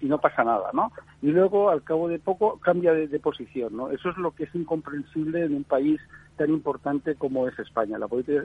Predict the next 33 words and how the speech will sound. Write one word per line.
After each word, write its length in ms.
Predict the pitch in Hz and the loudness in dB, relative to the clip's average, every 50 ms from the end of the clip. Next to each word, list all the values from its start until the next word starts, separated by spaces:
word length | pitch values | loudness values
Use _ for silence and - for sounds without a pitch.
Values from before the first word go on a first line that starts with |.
| - - | -2 -4
exterior 560 | 147 139 139 - - - 143 135 151 151 139 | -4 -4 -4 -4 -2 -2 -2 0 0 -2 -2
tiene 200 | - 151 147 143 | -2 -4 -6 -6
que 60 | 123 - | -4 -4
tener 140 | 135 143 147 | -4 -2 -2
una 140 | 147 139 | -2 -4
coherencia 640 | 127 - 135 127 127 135 147 147 151 - 165 160 165 156 - - - - - - - - - - | -4 -4 -4 -2 -2 -2 -2 -2 -4 -4 -2 -2 -2 -2 -4 -10 -20 -20 -20 -20 -20 -16 -10 -8
y, 80 | 139 | -4
si 80 | 127 143 | -2 0
me 160 | 147 143 131 | 0 0 0
permites, 420 | - 135 127 147 156 160 190 - - | -2 -2 -2 0 0 2 0 0 -2
hasta 260 | - 151 - - 151 | -4 -8 -4 -2 0
una 160 | 151 180 180 | 0 0 0
continuidad 760 | - 180 156 143 - 143 139 131 123 123 123 151 202 196 131 - - | 0 0 -2 -2 -2 -4 -4 -2 -2 -2 0 0 0 0 0 -2 -4
entre 240 | 139 117 107 135 | -8 -8 -6 -4
los 220 | 123 123 123 110 120 | -2 -2 -2 -2 0
dos 200 | 143 147 139 143 | 0 0 0 0
grandes 240 | 151 139 143 131 - | -2 -2 -4 -6 -2
partidos 380 | - 139 123 - 143 131 147 - | -2 -2 -2 -2 -4 -8 -8 -6
constitucionalistas. 960 | - 165 151 - - 131 - 120 - - - 113 120 151 196 - - - - 110 - | -6 -8 -6 -6 -8 -10 -10 -12 -16 -14 -14 -10 -8 -8 -8 -8 -8 -10 -10 -10 -10
Lo 120 | - 120 110 | -12 -14 -12
normal 400 | 117 120 120 - 139 139 143 147 | -12 -12 -6 -2 -2 2 4 4
es 100 | 147 147 - - - - | 4 2 2 -4 -6 -2
que, 260 | 147 147 156 165 156 - - - - - - - | 0 0 2 0 -2 -4 -10 -18 -18 -12 -4 0
eh, 120 | 127 131 | 2 2
haya, 240 | - 120 135 156 - - - - - - - - - | 2 4 4 2 2 2 -2 -10 -18 -18 -18 -10 -6
siempre 200 | - 135 - 156 | -6 2 4 4
hay 60 | 143 131 | 4 4
matices, 440 | 127 - - 220 202 - 127 107 - - - | 4 2 2 0 0 0 -2 -2 -2 -4 -4
pero 180 | 131 127 123 123 | -2 0 0 2
bueno, 240 | 160 156 143 131 | 2 0 0 0
las 160 | 127 127 127 160 | 0 0 -2 -2
líneas 300 | 170 196 202 202 190 - | -2 0 0 0 -2 -2
generales 480 | - 202 180 165 165 180 185 185 190 | -4 -2 0 0 2 2 0 0 -2